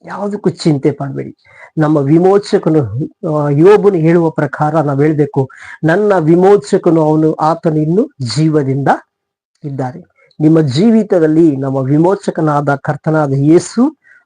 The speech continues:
ಆತನು ಜೀವದಿಂದ ಇದ್ದಾನೆ. ಹಾಗೆ ಹೇಳ್ತದೆ ಯೆಶಾಯದಲ್ಲಿ, ನೋಡಿ, "ನಾನೇ ಆದಿಯೂ ಅಂತ್ಯವೂ ಆಗಿದ್ದೀನಿ."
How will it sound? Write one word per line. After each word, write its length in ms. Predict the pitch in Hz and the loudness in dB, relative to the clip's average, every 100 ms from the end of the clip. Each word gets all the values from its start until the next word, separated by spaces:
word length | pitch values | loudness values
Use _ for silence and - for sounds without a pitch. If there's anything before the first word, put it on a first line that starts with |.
| - | -12
ಆತನು 340 | 139 156 156 | -10 -4 -2
ಜೀವದಿಂದ 760 | 220 139 143 147 139 131 135 170 339 - 160 | -2 -4 -4 -2 0 0 0 0 -2 -6 -2
ಇದ್ದಾನೆ. 680 | 151 123 131 135 143 156 135 - - - - | -2 0 -6 -2 2 2 0 -8 -20 -12 0
ಹಾಗೆ 260 | 208 254 | 2 4
ಹೇಳ್ತದೆ 480 | 180 165 185 170 143 | 4 4 4 4 2
ಯೆಶಾಯದಲ್ಲಿ, 1160 | 143 151 - 151 139 131 135 170 151 131 185 214 _ - - 160 | 4 2 0 0 0 0 2 4 4 2 0 -2 _ -20 -10 2
ನೋಡಿ, 420 | 214 190 147 180 | 4 4 2 0
"ನಾನೇ 540 | 160 131 151 170 247 240 135 | 0 2 2 4 4 2 2
ಆದಿಯೂ 640 | 143 151 160 156 285 - _ - | 2 4 4 4 2 0 _ -2
ಅಂತ್ಯವೂ 680 | 175 302 - 208 143 165 - _ | 2 2 4 2 4 -2 -6 _
ಆಗಿದ್ದೀನಿ." 600 | 127 139 131 135 135 120 | -4 -2 -2 -4 -6 -10